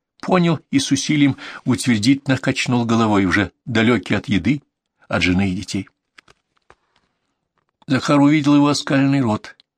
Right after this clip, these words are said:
торопливо принял от него подальше варево, поставил к огню, чтобы не остыло. Сходив к ручью, он замочил какую-то оказавшуюся под рукой тряпку,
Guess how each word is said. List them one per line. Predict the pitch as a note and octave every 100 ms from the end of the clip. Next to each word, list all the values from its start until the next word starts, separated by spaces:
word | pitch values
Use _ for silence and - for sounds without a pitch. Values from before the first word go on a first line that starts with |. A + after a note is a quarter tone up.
| _
торопливо | - G#2+ - A2 A2 A2 - - _
принял | B2 A#2
от | A2+ -
него | A2+
подальше | A2+ A2 A2+ A2 A#2 G#2+ _ _ _
варево, | G#2 G#2+ F#2+ F2+ F#2+ - -
поставил | - - A2 A2
к | B2+
огню, | G#2 G#2 G2
чтобы | - F#2
не | G2+
остыло. | G2 - F#2 F#2+ - _ _ _ _ _ _ _ _ _ -
Сходив | - D3 D#3
к | -
ручью, | C#3 C3+ - C3 C#3
он | B2
замочил | A2 B2 - C3+
какую-то | - - A2 G#2+
оказавшуюся | A2+ F#2+ A2 - G#2 -
под | G2
рукой | G2+ - F#2+
тряпку, | - A#2 A#2 -